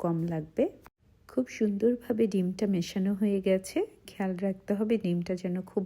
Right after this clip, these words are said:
ভালোভাবে মেশানো হয়। বেশ খানিকটা ডিম দিয়ে দিয়েছি। এবার ভালো করে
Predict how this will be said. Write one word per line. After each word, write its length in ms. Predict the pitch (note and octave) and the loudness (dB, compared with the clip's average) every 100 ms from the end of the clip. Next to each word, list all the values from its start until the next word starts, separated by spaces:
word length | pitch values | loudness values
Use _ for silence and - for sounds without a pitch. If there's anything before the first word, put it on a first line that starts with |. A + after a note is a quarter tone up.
| - | -6
ভালোভাবে 560 | - E3+ F#3 G#3 G3+ F#3+ | -4 0 0 -2 -2 -2
মেশানো 400 | E3+ D#3+ E3+ F#3 F#3 | -2 -4 -4 -2 -4
হয়। 220 | - G3 D#4+ - - G3 | -2 -2 -2 -6 -6 6
বেশ 180 | A#3 A#3+ - | 6 6 -2
খানিকটা 440 | A3+ G#3 F#3+ - G3+ F3 | 0 0 -2 -2 -2 0
ডিম 180 | F#3 F3 F3+ | 0 0 0
দিয়ে 180 | F#3 F3 F3 | 2 2 2
দিয়েছি। 440 | F3 E3+ - - F#4+ - - - G3+ | 0 0 -2 0 0 0 -10 -4 0
এবার 180 | F#3+ F#3+ - | 2 2 0
ভালো 220 | F3+ F3 - | -4 -2 0
করে 160 | G#3+ | 0